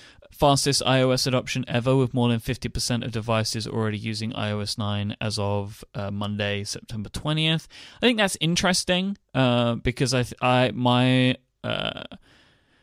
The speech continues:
my feeling from just talking to people is that there is a general fear of upgrading I-, to I O S now, um,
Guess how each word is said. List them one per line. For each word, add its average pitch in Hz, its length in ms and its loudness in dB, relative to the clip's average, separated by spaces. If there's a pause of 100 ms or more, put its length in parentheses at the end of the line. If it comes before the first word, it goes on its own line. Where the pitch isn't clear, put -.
(100)
my 156 160 4
feeling 170 460 0
from 143 180 -2
just 143 200 -2
talking 151 380 -6
to 147 100 -6
people 151 640 -2
is 123 280 -2
that 117 420 -2 (200)
there 123 400 0
is 117 160 0
a 117 60 0
general 117 480 0
fear 110 560 -2
of 107 160 -4
upgrading 110 600 -2
I-, 104 260 -2
to - 140 -6
I 110 200 0
O 131 100 2
S 160 220 -2
now, 170 320 0 (220)
um, 101 500 -4